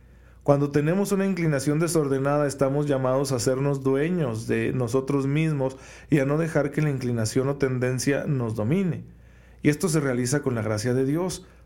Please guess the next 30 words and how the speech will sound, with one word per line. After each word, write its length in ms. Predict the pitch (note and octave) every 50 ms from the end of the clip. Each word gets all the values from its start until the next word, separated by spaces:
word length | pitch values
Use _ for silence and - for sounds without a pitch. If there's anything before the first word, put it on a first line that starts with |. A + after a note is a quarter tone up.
| -
para 240 | - - C#3 C#3+ C#3
poder 260 | C#3 C#3+ C#3+ D3 D3
cumplir 360 | - E3 E3 D#3+ D#3 D3+ C#3+ D3
la 80 | D#3
voluntad 440 | D#3+ D3+ C#3 C3 B2 B2 B2 C3 C3
de 120 | C3+ D3
Dios 420 | C#3+ C#3 C3 C3 C#3+ C#3 - - - -
a 180 | D3 C#3 C3+ -
pesar 420 | C3+ B2+ B2 - C3 B2+ C3 C#3
de 120 | D3+ D#3
que 80 | D#3+ D3
estemos 360 | B2+ - - B2+ C3 C3+ B2+
padeciendo 760 | - C#3 B2+ A#2 A2 A2 - B2 B2 A#2+ B2 B2+ C3+ D3 C#3+ - - - - - - -
esta 460 | B2+ B2 B2 B2 - C3+ C3 - - -
mala 460 | D#3 C3+ B2+ B2 A#2+ B2 B2+ C3 -
inclinación. 800 | D3+ E3 C3+ B2 A2 A2+ G#2+ G#2+ G#2 G2+ G2+ - G#2+ G2+ G2 G#2+ - - - - - - - - - - - - - - - - - - - - - - - -
Ahora 360 | A#2+ A#2 A2 A2+ B2 C3+ C#3
bien, 340 | C3+ C#3+ D3 E3 E3+ E3 D#3+
puede 380 | - C#3 C#3 C#3 D3+ D3+ D3
que, 560 | D3+ D#3+ D#3 D#3+ D#3+ D#3+ D#3+ D#3+ - - - - -
pues, 400 | C3+ C3 B2 A2+ A#2 - - -
en 220 | D3 C#3 C3 B2+
nuestro 580 | B2+ A#2+ A#2 A2+ A#2 - - B2+ B2 B2 A#2+ A#2+
proceso 640 | A#2+ B2 B2+ A#2+ A#2+ D3+ D#3 F3+ F#3 - F3 D#3
de 100 | C3+ C3+
madurez 540 | B2+ B2 A#2+ A#2 A2+ A2+ A#2 A#2+ B2 B2 C3+
espiritual, 720 | C#3+ C3+ - - D3 C#3+ C#3+ C#3 - D3+ C#3+ C#3 C#3 D3 C#3+
de 80 | C#3
madurez 400 | B2 A#2 A2 G#2+ A2 A#2 A#2 A2+
cristiana, 680 | A#2+ - C#3 B2+ - - D#3 D3 C#3+ C3+ C3 C3+ C3+ C#3